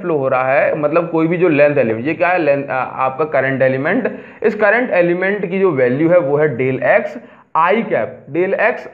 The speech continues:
I cap, इसको समझाते हैं। I is equal to, इसमें current flow हो रहा है ten ampere, और del X की जो value है, ये del X की जो value है वो है आपका वन centimeter। बस खत्म हो गया आपका, आ, solution। इसमें आपको दिया है magnetic field निकालनी है,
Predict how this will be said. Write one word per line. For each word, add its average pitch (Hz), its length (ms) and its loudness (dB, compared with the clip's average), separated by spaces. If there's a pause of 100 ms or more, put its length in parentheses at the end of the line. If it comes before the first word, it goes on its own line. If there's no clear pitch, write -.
(120)
I 156 220 4
cap, 127 240 -2
इसको 139 200 -6
समझाते 110 440 -6
हैं। 107 160 -4 (360)
I 175 160 2
is 226 200 -2
equal 226 260 0
to, 226 60 -2
इसमें 220 240 -6
current 208 260 0
flow 202 120 2
हो 208 60 6
रहा 196 100 4
है 185 120 2
ten 151 160 2
ampere, 190 500 0 (240)
और 165 160 2
del 214 240 4
X - 120 -6
की 226 120 -4
जो 208 120 4
value 160 380 2
है, 185 160 4 (200)
ये 196 160 0
del 165 260 2
X 160 80 -6
की 156 120 -8
जो 147 120 -2
value 120 340 0
है 190 460 2
वो 147 140 -2
है 175 120 4
आपका 165 760 0
वन 151 240 0
centimeter। 117 540 -6
बस 147 280 -2 (200)
खत्म 151 220 0
हो 131 120 0
गया 131 160 2
आपका, 127 300 0
आ, 117 320 2
solution। 127 540 2 (320)
इसमें 180 280 4
आपको 170 320 2
दिया 160 200 2
है 170 100 2
magnetic 156 500 -4
field 156 180 -4
निकालनी 120 400 -2
है, 156 180 0